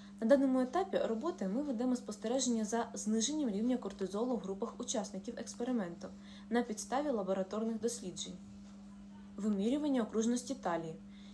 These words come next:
Дівчина, що входить до першої експериментальної групи, поділилася своїми результатами до вживання кореню аїру. Спочатку її талія становила сімдесят чотири сантиметри, а після — шістдесят вісім сантиметрів.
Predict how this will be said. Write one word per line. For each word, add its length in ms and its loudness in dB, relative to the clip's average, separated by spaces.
Дівчина, 460 0
що 140 -4
входить 320 2
до 100 0
першої 440 2
експериментальної 760 -2
групи, 300 -2
поділилася 640 -2
своїми 400 -4
результатами 600 -2
до 80 -2
вживання 440 -4
кореню 400 -4
аїру. 340 -6
Спочатку 320 0
її 120 2
талія 260 2
становила 400 0
сімдесят 380 -4
чотири 280 0
сантиметри, 600 -6
а 40 2
після — 400 -2
шістдесят 500 -2
вісім 240 -4
сантиметрів. 640 -8